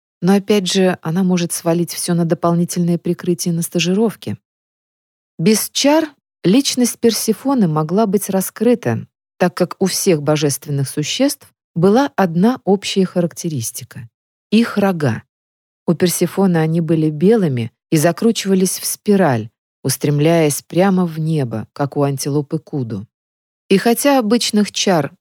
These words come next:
было более чем достаточно для жизни среди смертных,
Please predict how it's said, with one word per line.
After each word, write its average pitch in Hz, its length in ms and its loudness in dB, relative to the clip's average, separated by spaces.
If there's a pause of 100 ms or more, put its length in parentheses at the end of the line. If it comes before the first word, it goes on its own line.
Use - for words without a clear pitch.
(100)
было 160 380 2
более 151 400 0
чем 123 220 -4
достаточно 139 720 -2
для 147 180 0
жизни 131 320 -2
среди 147 380 -4
смертных, 117 680 -4